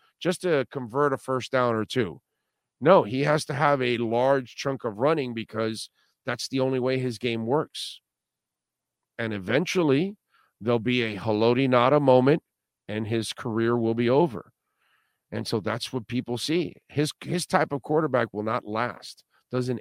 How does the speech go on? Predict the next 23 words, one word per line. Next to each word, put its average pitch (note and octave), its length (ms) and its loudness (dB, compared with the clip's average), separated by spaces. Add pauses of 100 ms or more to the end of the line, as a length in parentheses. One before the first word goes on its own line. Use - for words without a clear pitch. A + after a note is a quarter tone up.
age A#2 380 -6
well. F2 360 -12 (1500)
Same B2+ 260 0
thing. C3 360 -2
So A#2+ 160 -4
you A#2+ 160 -4
can't, E3 360 2 (220)
you B2 120 -4
know, G#2 280 -4
it's - 380 -8 (400)
depending D#3 360 0
on D3 80 4
the C#3 80 4
style C#3+ 380 4
of B2 100 4
the G#2 80 0
game, D3 480 2 (800)
uh, G2+ 460 0 (1500)
running B2+ 340 4
backs A#2+ 280 2
don't A#2 180 -4
age B2 260 -4
well. E2 260 -14